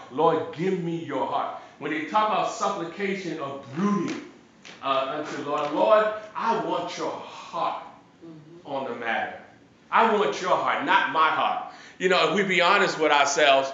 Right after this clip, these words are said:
Speaker 1: a lot of our hearts and a lot of our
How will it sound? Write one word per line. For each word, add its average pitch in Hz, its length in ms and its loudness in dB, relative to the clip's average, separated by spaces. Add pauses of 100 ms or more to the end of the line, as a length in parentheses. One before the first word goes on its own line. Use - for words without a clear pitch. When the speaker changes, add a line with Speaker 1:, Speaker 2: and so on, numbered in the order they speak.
(720)
Speaker 1:
a - 140 0
lot 156 220 8
of 147 120 6
our 156 380 8 (220)
hearts 170 480 8
and 143 100 -4
a 139 40 0
lot 156 280 6
of 139 120 2
our 151 400 8